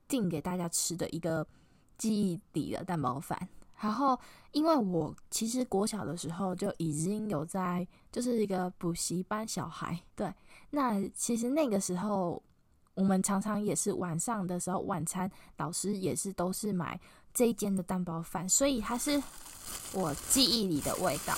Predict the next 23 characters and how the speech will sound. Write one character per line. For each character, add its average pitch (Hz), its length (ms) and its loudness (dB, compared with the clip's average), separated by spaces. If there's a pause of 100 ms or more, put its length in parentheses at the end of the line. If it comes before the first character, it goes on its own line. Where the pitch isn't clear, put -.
(3750)
这 277 80 6
样 269 140 10
好 247 160 4
像 226 180 2
在 226 140 6
录 214 220 0
那 185 160 0
个 - 140 -4
哦， - 120 -4 (200)
お 208 120 2
耳 208 60 2
に， 226 520 0 (340)
哎， 302 120 0 (480)
お 220 180 0
耳 - 20 -2
に 254 640 -2
合 240 180 -2
い 240 100 -4
ま 233 200 -4
し - 140 -2
た 170 200 -4
ら - 240 -4 (280)
的 180 300 2